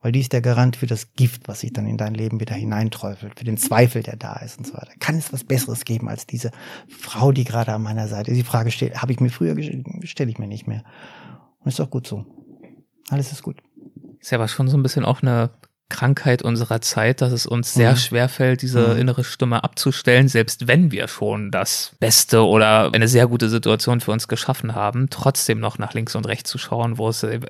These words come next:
Speaker 2: scheinbar noch sonniger, noch besser, noch schöner ist.
Speaker 1: Naja, die, die Welt bietet uns ja rechts und links viel, viel mehr als, als früher. Also, ähm, auf Facebook oder sonst wo, wir kriegen ja laufend Angebote ohne Ende,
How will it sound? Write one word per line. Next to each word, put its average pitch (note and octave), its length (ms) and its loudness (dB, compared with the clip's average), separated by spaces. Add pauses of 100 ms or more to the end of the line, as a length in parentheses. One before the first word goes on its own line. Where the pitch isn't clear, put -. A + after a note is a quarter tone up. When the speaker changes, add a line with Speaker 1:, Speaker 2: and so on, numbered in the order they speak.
(340)
Speaker 2:
scheinbar B2+ 520 2
noch B2+ 180 0
sonniger, B2 400 -2
noch B2+ 140 -4
besser, B2+ 260 -4
noch B2+ 100 -4
schöner B2+ 360 0
ist. - 240 -4 (200)
Speaker 1:
Naja, C#3 240 2
die, A#2+ 120 4 (100)
die A#2+ 140 4
Welt A2+ 260 0
bietet G#3 320 2
uns C#3 180 6
ja B2 120 2
rechts A#2+ 260 2
und A#2 120 4
links A#2+ 480 2 (300)
viel, A#3+ 220 6
viel D3+ 160 2
mehr D3 260 2
als, A2+ 240 -2
als - 160 -6
früher. G#3 420 0 (680)
Also, B2+ 320 4
ähm, C#3 380 -2 (220)
auf F#3+ 180 2
Facebook E3 420 4
oder D3+ 200 2
sonst F3+ 260 4
wo, C#3 140 4
wir D#3 260 -2
kriegen F3+ 200 0
ja D3+ 80 6
laufend F3+ 500 0
Angebote D#3 720 4
ohne G3 320 4
Ende, F#3 360 6